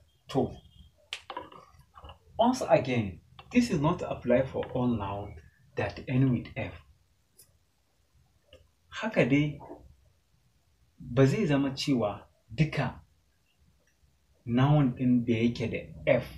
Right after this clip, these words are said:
the plural of noun like cheap, plural ɗin cheap da kuma reef and roof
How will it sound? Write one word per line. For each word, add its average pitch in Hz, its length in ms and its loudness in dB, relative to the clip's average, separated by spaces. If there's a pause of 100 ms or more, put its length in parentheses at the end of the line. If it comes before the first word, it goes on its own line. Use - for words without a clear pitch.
(960)
the 117 100 -2
plural 151 600 2
of 131 160 -2
noun 120 460 0
like 101 460 -8
cheap, - 260 -4 (1300)
plural 143 600 2
ɗin 123 320 0
cheap - 380 -2 (360)
da - 120 -4
kuma 127 400 2
reef 160 320 4 (1120)
and 107 200 -2
roof 139 240 0